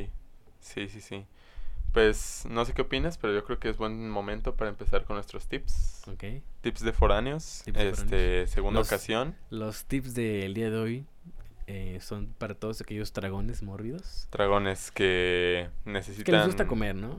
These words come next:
Speaker 1: Ajá.
Speaker 2: Que les gusta siempre tener algo en la panza.
Speaker 1: Algo en la panza, como nosotros, me atrevo a decir. A
Speaker 2: Un
Speaker 1: nosotros.
Speaker 2: chamaco.
Speaker 1: ¿Eh?
Speaker 2: Un chamaco.
Speaker 1: Sí.
Speaker 2: Bueno.
Speaker 1: Bueno. Este, ¿quién, quieres empezar tú?
Speaker 2: Bueno, yo,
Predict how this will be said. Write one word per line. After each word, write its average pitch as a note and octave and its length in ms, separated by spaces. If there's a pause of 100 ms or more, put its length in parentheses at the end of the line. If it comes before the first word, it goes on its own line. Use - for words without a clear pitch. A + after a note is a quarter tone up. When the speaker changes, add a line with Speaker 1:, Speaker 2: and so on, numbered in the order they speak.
Speaker 1:
Ajá. F2+ 300
Speaker 2:
Que A2 500
les A2 160
gusta C#3 300
siempre C3+ 240
tener A#2 220
algo A#2 220
en A2 60
la F#2+ 140
panza. F#2+ 360
Speaker 1:
Algo A2+ 180
en A2+ 60
la G2+ 120
panza, F2 440 (180)
como F2+ 320
nosotros, G#2 580 (100)
me G#2+ 80
atrevo G2+ 220
a G2 40
decir. - 240 (680)
A - 40
Speaker 2:
Un B2+ 60
Speaker 1:
nosotros. B2 120
Speaker 2:
chamaco. A2 280 (400)
Speaker 1:
¿Eh? D#3 140 (160)
Speaker 2:
Un C3+ 80
chamaco. - 320 (380)
Speaker 1:
Sí. - 100 (460)
Speaker 2:
Bueno. - 180 (680)
Speaker 1:
Bueno. - 180 (600)
Este, G#2 1160
¿quién, A#2+ 280
quieres C#3+ 280
empezar C3+ 280
tú? G4+ 140 (300)
Speaker 2:
Bueno, F3 300
yo, A3+ 220